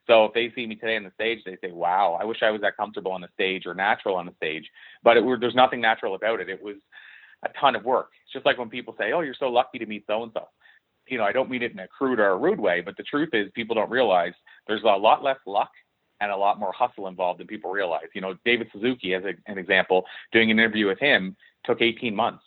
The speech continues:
before, the, from the first day I reached out to the day we sat down for an interview, it took eighteen months.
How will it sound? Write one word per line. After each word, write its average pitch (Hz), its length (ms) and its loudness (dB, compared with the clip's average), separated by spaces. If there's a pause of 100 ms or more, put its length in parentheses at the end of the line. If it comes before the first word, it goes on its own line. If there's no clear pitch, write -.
(120)
before, 95 400 4
the, - 100 -10 (100)
from 104 120 0
the 92 140 -4
first 156 260 2
day 123 400 4 (520)
I 101 60 0
reached 117 280 -4
out 95 240 -2
to 107 60 -14
the 90 100 -10
day 98 220 -2
we 101 180 -8
sat 98 220 2
down 87 320 -4 (160)
for 92 80 -6
an 98 80 -6
interview, 92 240 -10
it - 80 -16
took 101 120 -18
eighteen 90 300 -10
months. 92 280 -4